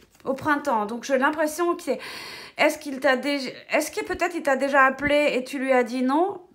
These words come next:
Pas la peine qu'on se voit juste pour faire l'amour, ou je veux pas quelque chose juste de cet ordre-là. Bon, en tout cas, ce qui va te revenir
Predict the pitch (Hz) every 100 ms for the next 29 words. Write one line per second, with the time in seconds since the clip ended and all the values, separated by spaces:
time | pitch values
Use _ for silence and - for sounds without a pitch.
0 | _ - - - - 294 277 294 294 277
1 | 269 277 254 277 269 254 262 269 269 247
2 | 247 247 349 415 226 185 - - - -
3 | - 269 262 262 269 277 285 254 269 262
4 | 269 247 - 240 247 247 226 220 220 233
5 | 415 - - _ _ - - - - 190
6 | 143 - - - 311 320 311 277 277 311
7 | 302 311 311 277 269 269 302 233 185